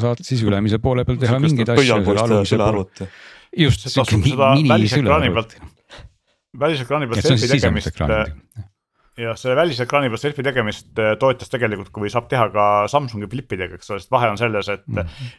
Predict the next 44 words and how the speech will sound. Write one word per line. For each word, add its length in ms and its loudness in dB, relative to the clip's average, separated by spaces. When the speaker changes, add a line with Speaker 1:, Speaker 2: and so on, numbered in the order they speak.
Speaker 3:
et 80 -14
selle 220 0
Samsung 460 -4
flipi 320 -2
väga 160 2
pisikese 400 -8
ekraani 320 0
pealt 220 -4
on 160 -2
ennast 180 -6
väga 160 4
Speaker 2:
Just. 80 -6
Speaker 3:
keeruline 320 0
näha 260 2
versus 300 -2
selle 100 -4
suure 300 -2
ekraani 240 -10
pealt, 180 -20
eks 120 -12
Speaker 2:
Aga 100 0
Speaker 3:
ole. 80 2
Speaker 2:
see 80 4
on 80 6
Speaker 3:
Samamoodi 320 6
Speaker 2:
sihuke, 380 -10
see 220 2
ekraan, 480 2
nagu 220 0
mille 180 2
sisse 420 0
on 60 4
integreeritud 640 0
need 120 -8
kaamerad, 540 0
ehk 140 -6
siis 160 -8
see 140 -6
pilt, 560 -2
kaamera 280 2
pilt 240 -2
voo-, 500 2
voolab 380 2
üle 220 2